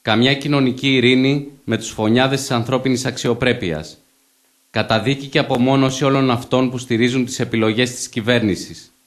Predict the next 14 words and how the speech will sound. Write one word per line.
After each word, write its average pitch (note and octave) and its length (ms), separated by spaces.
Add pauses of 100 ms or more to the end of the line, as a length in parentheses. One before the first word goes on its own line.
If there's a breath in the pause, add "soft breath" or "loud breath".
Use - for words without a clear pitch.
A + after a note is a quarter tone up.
(880)
Όλες C#3+ 440
τις B2 140
δημόσιες C3 540
επαναστατικές B2+ 720
λαϊκές B2+ 360
συνελεύσεις B2 840 (180 soft breath)
σε - 180
γειτονιές A2+ 600
και B2+ 100
χώρους B2+ 380
εργασίας. A2+ 840 (1400)
Η A2 140
οργή A2 320
μας C3+ 360